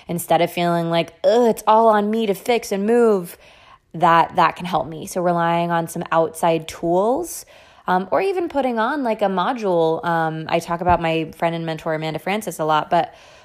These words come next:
her vi-, her content is really, really high vibe for me.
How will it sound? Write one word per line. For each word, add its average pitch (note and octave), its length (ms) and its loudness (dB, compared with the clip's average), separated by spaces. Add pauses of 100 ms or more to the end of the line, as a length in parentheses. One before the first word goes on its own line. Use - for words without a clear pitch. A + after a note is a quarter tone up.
her G3 340 4
vi-, F3 340 4
her F#3 160 0
content F#3 680 -6
is E3 340 -4
really, F#3+ 480 -2
really E3+ 260 -2
high D#3 300 -2
vibe D#3+ 500 -4
for - 160 -4
me. A#3+ 420 -6